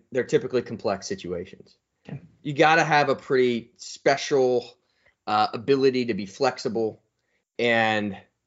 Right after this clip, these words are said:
Speaker 1: not to beat around the bush, go all in on these projects. I mean, our consultants are working around the clock because our clients are around the world,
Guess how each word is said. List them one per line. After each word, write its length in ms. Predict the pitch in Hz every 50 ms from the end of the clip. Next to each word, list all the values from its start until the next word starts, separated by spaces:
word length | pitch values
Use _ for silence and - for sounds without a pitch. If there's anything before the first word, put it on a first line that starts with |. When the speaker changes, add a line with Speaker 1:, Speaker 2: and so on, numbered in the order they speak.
| _ _ _ _ _ _ 117
Speaker 1:
not 260 | 113 123 135 139 -
to 60 | 107
beat 180 | 95 127 127 123
around 200 | 123 120 113 104
the 80 | 98
bush, 420 | 95 123 120 110 101 - - - - _ _ _ _ _ - 131 117
go 260 | 143 135 139 131 127
all 280 | 131 127 117 113 117
in 360 | 110 107 101 92 92 92 95 - _
on 200 | - 117 113 107
these 160 | 104 104 98
projects. 600 | - - 117 98 95 92 - - 57 - - - - -
I 80 | 110
mean, 180 | 113 113 107 107
our 160 | 117 131 139
consultants 540 | - 151 135 - - 139 123 117 123 110 120
are 120 | 113 107
working 380 | 101 101 110 104 - 113 104 101
around 460 | 104 104 98 98 101 104 107 113 110
the 80 | 107 104
clock 460 | - - 104 101 92 87 - - _
because 300 | - 95 - 110 98 101
our 100 | 107 104
clients 480 | - - 117 107 107 104 101 98 95 -
are 160 | 104 101 104
around 300 | 101 98 101 101 113 123
the 100 | 123 117
world, 380 | 98 95 92 90 87 87 -